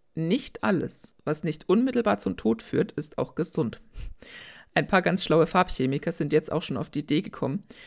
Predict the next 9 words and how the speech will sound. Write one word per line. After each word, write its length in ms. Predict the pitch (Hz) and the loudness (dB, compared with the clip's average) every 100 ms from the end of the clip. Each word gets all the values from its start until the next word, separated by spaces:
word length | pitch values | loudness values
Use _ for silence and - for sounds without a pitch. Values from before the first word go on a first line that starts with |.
| - | -4
ihre 200 | - 160 | 0 0
Dispersionsfarbe 960 | 165 - 151 - 151 196 - 143 - - | 0 0 -2 0 0 0 0 0 0 0
als 220 | 156 - | -2 -2
geruchsneutral 1080 | 156 156 151 - - 175 139 - - - - | 0 2 2 -2 -2 -2 -2 -2 -2 -4 -2
oder 460 | - 151 - - - | 0 2 2 -2 -2
ohne 280 | 160 180 - | 2 2 2
Aromata 560 | 143 135 131 135 - | 0 0 -2 -2 -4
zu 140 | - - | -4 -6
kennzeichnen. 680 | - 190 - - - 226 | -6 -6 -4 -6 -4 -6